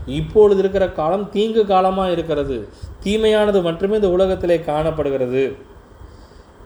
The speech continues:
அது தீங்கான காலமா என்ன செய்கிறது? இருக்கிறது என்று நம்ம பார்க்கிறோம். கலாத்தியர் அஞ்சு பதினாறுலயும் அதைத்தான் எழுதப்பட்டிருக்கு.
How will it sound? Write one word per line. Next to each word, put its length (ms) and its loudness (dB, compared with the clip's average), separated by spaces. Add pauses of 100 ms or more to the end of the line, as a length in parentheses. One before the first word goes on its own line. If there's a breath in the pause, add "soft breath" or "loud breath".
அது 260 4
தீங்கான 560 -2
காலமா 380 -2
என்ன 160 -2
செய்கிறது? 520 0
இருக்கிறது 400 0
என்று 160 -4
நம்ம 180 -2
பார்க்கிறோம். 600 0
கலாத்தியர் 300 0
அஞ்சு 260 -2
பதினாறுலயும் 460 0
அதைத்தான் 360 -2
எழுதப்பட்டிருக்கு. 640 -2